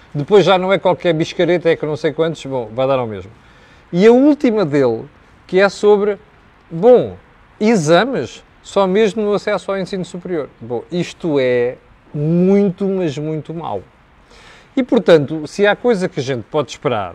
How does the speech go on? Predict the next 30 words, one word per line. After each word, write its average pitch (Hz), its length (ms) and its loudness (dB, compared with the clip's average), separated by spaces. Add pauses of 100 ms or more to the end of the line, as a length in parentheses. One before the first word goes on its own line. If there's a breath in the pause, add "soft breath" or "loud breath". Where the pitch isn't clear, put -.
(120)
para 165 100 0
os 139 100 -2
próximos 120 480 -10
anos 170 220 -2
é, 127 140 -2
se - 120 -14
o 139 60 -6
senhor 202 260 -2
lá 123 160 2
continuar, 151 640 -4 (440 soft breath)
a 147 40 -2
educação 156 560 0
vai 170 380 -2 (260)
de 131 240 -2
mal 156 460 -2 (180)
a 170 60 0
pior. 156 480 -2 (640 loud breath)
O 170 60 -6
melhor 175 340 4
sinal 160 360 0
disso 190 480 -2
é 175 80 0
o 175 80 0
que 175 100 -12
nós 185 140 -4
estamos 170 260 -6
a 180 60 -6
passar 165 280 -6
neste 165 240 -8
momento. 139 220 -8